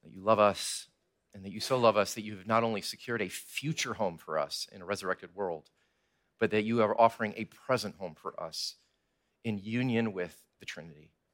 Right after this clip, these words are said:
That even now, through the Spirit, we can receive the gift of the very presence of the Father and the Son through the Spirit dwelling with us in our everyday life.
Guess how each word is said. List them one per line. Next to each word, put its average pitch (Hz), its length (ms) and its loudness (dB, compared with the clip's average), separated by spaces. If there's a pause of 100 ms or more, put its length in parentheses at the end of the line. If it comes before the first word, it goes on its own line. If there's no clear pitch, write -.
(880)
That 117 140 2
even 135 300 2
now, 110 460 6
through 113 160 -14
the 104 80 -12
Spirit, 90 460 -8
we 110 80 -10
can 110 160 -14
receive 98 800 -6 (500)
the - 80 -20
gift - 520 -4 (260)
of 95 100 -12
the 104 80 -4
very 101 140 -2
presence 113 500 -4
of 104 60 -16
the 95 80 -18
Father 107 400 2
and 92 80 -10
the 90 40 -14
Son 104 380 -4
through 92 140 -16
the - 40 -20
Spirit 98 580 -6 (120)
dwelling 98 420 -6
with 90 160 -16
us 78 240 -8
in 92 60 -20
our 87 80 -14
everyday 90 300 -16
life. 82 400 -16